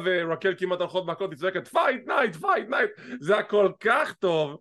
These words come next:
נטליה בסוף גם כן מגיעה, ובסוף הקרב, כולם הולכות מכות אחת עם השנייה, אסקה וליב הם היחידות שעומדות, אה, standing tall, ויש לנו אחלה בילדאפ לאלימיניישן צ'יימבר, זה היה כל כך כיף וכל כך מצחיק, זה היה נהדר.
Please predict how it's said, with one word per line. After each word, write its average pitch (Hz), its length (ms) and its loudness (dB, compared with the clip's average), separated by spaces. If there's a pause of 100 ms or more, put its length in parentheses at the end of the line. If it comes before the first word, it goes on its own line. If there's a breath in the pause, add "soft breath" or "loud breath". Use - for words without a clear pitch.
(300 soft breath)
נטליה 220 480 2
בסוף 220 340 -2
גם 220 160 0
כן 208 140 -2
מגיעה, 165 560 -2 (480)
ובסוף 254 460 4
הקרב, 254 400 0 (360)
כולם 254 200 2
הולכות 214 220 -2
מכות 196 200 -4
אחת 190 180 -2
עם 170 100 -2
השנייה, 170 440 0 (100)
אסקה 214 380 0
וליב 180 260 0
הם 160 120 -6
היחידות 151 340 -4
שעומדות, 143 460 -4
אה, 139 80 -2
standing 131 500 -4
tall, 262 260 2 (320 loud breath)
ויש 190 600 0
לנו 185 180 0 (100)
אחלה 220 400 0
בילדאפ 170 580 -2
לאלימיניישן 147 960 -4
צ'יימבר, 160 600 0
זה 123 80 -2
היה 170 80 0
כל 139 240 -8
כך 208 300 0
כיף 190 240 0
וכל 147 200 -8
כך 160 120 -2
מצחיק, 127 360 -8
זה 123 60 -4
היה 143 100 0
נהדר. 117 200 -6